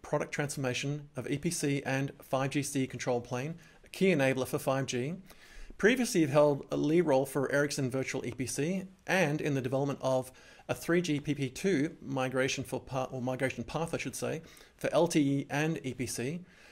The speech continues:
And you spent many years working in the U S in a whole range of positions. Um, an amazing background and, and such an amazing experience to draw on here. I'm really, really looking forward to this conversation we're about to have. So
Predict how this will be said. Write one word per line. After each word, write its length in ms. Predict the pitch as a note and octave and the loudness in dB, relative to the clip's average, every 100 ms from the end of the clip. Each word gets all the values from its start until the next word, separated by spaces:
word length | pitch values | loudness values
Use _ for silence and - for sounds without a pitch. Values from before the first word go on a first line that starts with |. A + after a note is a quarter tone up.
| - | -2
And 100 | E3 | 4
you 60 | F3 | 4
spent 220 | A3+ E3+ | 6 4
many 180 | E3+ G3 | 4 4
years 300 | C3 C3+ - | 4 2 2
working 320 | D3 C#3+ C3+ | 2 2 2
in 80 | C3+ | 2
the 80 | B2 | 2
U 160 | C#3 | 2
S 160 | C3+ - | 0 -2
in 80 | C3 | -4
a 60 | |
whole 200 | B2 D#3 | 0 0
range 240 | B2+ D#3+ F3 | 2 0 -2
of 80 | |
positions. 560 | A#2 - - C#3 F3+ - - - - - | -4 -4 -4 -4 -6 -8 -16 -20 -20 -2
Um, 220 | D#3 D#3 D#3+ | 2 2 4
an 60 | |
amazing 440 | D#3 F#3 A#3+ F#3 C#3 | 4 6 6 4 6
background 520 | B2 A#2+ C3 D3+ F#3 | 4 4 0 0 0
and, 200 | C#3+ C3+ | 0 0
and 260 | C#3 C3 C3+ D#3 | 0 -2 -4 -6
such 320 | - F3+ F3 | 0 0 2
an 60 | C#3+ | 0
amazing 360 | C#3 C#3+ C3 | 0 0 0
experience 560 | B2 - - D3+ D3 A2+ | -2 -4 -4 0 0 -2
to 100 | C#3 | -4
draw 280 | A#2+ C3 B2 | 0 2 2
on 160 | D3+ | 0
here. 240 | B2 A2+ C#3+ - - | 0 -2 -4 -10 -4
I'm 140 | C3+ D#3 | 0 4
really, 200 | F#3 C#3+ | 4 4
really 220 | C3+ C3+ | 2 2
looking 220 | C3 C3+ | 0 0
forward 240 | C#3+ D3 | 0 0
to 280 | D3 C3+ B2 | 0 0 -2
this 160 | C3+ C3 | -4 -6
conversation 460 | C3+ A#2+ C3 - | -4 -2 -4 -2
we're 0 | |
about 180 | A#2+ A#2+ | -2 -4
to 60 | G#2+ | -2
have. 280 | D3+ C3+ A#2 | -2 -2 0
So 220 | F3 | 0